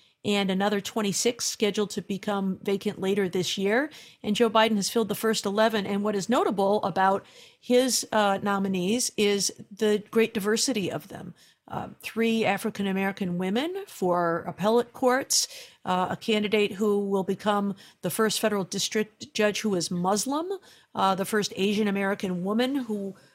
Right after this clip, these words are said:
uh, would serve on, uh, the district court in D C, first woman of color to serve as a federal judge in Maryland. One is a public defender. So, um, a lot of,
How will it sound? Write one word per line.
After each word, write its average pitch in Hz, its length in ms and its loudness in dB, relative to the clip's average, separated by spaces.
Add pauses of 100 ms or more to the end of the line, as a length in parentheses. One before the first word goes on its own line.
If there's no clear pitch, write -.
uh, 190 200 0
would 190 160 0
serve 208 520 2
on, 196 400 0 (320)
uh, 190 140 -4
the 180 100 -4
district 202 340 -2
court 214 400 2
in 185 400 -2
D 196 200 -2
C, 269 420 0
first - 300 -2
woman 190 160 -2
of 175 100 -6
color 214 260 0
to 196 80 -4
serve 196 280 -4
as 180 120 -6
a 190 60 -6
federal 185 320 -2
judge 190 400 -2 (380)
in 170 200 -2
Maryland. 240 540 4
One 190 140 0
is 165 100 -4
a - 40 -10
public 175 360 -6
defender. 240 600 2
So, 202 300 2 (340)
um, 196 440 4
a 202 80 -2
lot 226 500 4
of, 208 380 2